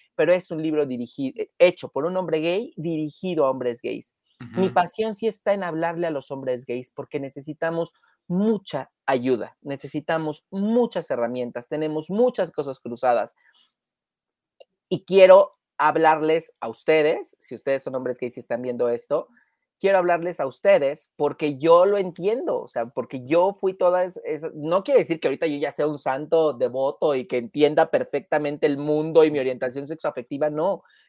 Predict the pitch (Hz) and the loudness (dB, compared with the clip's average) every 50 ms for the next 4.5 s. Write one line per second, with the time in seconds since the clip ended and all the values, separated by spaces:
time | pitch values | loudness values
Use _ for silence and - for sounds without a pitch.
0 | _ _ 139 131 123 113 - 151 196 285 - 466 381 - - 175 151 143 139 127 | _ _ -10 -6 -4 -4 0 0 0 2 2 0 -2 2 2 2 4 4 2 0
1 | 120 117 117 - - 143 127 120 127 139 190 247 - 453 359 311 240 - 165 151 | 0 -2 -6 -6 -6 -6 -6 -6 -6 -6 -6 -4 -2 -2 -4 -4 -6 -6 -8 -8
2 | _ 180 - _ 190 220 269 311 302 311 320 311 311 302 285 262 233 185 - 160 | _ -12 -14 _ 0 0 0 0 -2 -4 -4 -2 -2 -2 -2 -2 -4 -4 -2 0
3 | 147 131 127 127 135 160 - - - 135 - - 165 160 143 135 120 131 180 - | 0 2 4 2 2 2 0 -2 -6 -6 -4 -2 -2 -2 -2 -2 -6 -6 -4 -4
4 | 269 277 - 175 156 131 131 147 - | -4 -4 -2 -2 -2 -2 -4 -6 -8